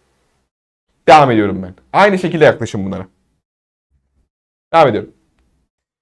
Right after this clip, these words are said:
Ve yine aynı şekilde daha temin yaptığım gibi buradaki etkinliklerde de arkadaşlar yaklaşımınızı yapıyorsunuz. Türkçeleri de var. Telaffuz çalışması yapmaya çalışın bir yandan. Bir yandan da datifin nasıl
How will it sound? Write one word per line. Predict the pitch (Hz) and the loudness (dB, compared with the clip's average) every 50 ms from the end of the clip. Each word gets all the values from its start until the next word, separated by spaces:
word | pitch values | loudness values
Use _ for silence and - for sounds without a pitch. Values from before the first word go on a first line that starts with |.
| _ - - | _ -4 -2
Ve | 165 | -2
yine | 180 202 226 247 | -2 0 -2 -2
aynı | 233 226 226 214 | 0 -2 -2 -4
şekilde | 208 214 160 147 135 131 127 | -6 -6 -4 -2 -2 0 2
daha | 131 139 170 190 | 4 2 2 2
temin | - 214 208 214 | 0 -4 -4 -2
yaptığım | 208 196 185 180 - 190 185 175 | -2 -2 -2 -4 -4 -8 -8 -6
gibi | 180 185 175 170 160 | -6 -6 -6 -6 -8
buradaki | 165 170 175 165 175 | -6 -6 -4 -4 -4
etkinliklerde | 156 151 156 156 139 143 151 135 123 | -6 -6 -6 -10 -10 -4 -4 -2 0
de | 120 113 | 2 0
arkadaşlar | 104 104 123 104 104 104 104 - 107 | 0 0 -2 -4 -6 -6 -6 -8 -6
yaklaşımınızı | 107 117 110 - - 113 - - 139 143 143 139 151 | -4 -4 -6 -6 -8 -14 -12 -12 -12 -12 -10 -8 -8
yapıyorsunuz. | 147 147 147 139 139 156 147 147 - | -8 -6 -6 -8 -8 -8 -10 -10 -10
Türkçeleri | 139 131 - 147 139 143 139 139 | -12 -8 -6 -4 -2 -2 -2 -2
de | 139 135 | -2 0
var. | 143 147 147 _ _ _ _ - | 0 0 0 _ _ _ _ -2
Telaffuz | 151 147 139 143 143 143 - | 0 0 0 0 -2 -10 -6
çalışması | - 139 120 113 - 120 110 - 120 | -6 -6 -6 -4 -8 -12 -8 -4 -4
yapmaya | 104 - - 104 104 104 | -4 -4 -4 -10 -12 -10
çalışın | 107 98 98 - 143 151 151 - - _ - | -10 -12 -10 -10 -12 -12 -14 -16 -20 _ -8
bir | 107 | -6
yandan. | 104 98 98 110 135 151 147 - - _ _ _ - | -4 -4 -2 -2 -2 -2 -4 -8 -18 _ _ _ -4
Bir | 143 | 0
yandan | 143 131 120 110 107 117 135 | 0 0 0 -2 -2 0 -2
da | 139 139 - _ _ _ _ - 117 | -2 -4 -6 _ _ _ _ -6 -2
datifin | 123 123 123 - 160 156 147 151 156 156 147 135 135 | -2 -2 -2 -2 -4 -2 -2 -2 -2 -2 -2 -2 0
nasıl | 147 165 165 - - 160 139 | 0 -2 -2 -2 -8 -10 -10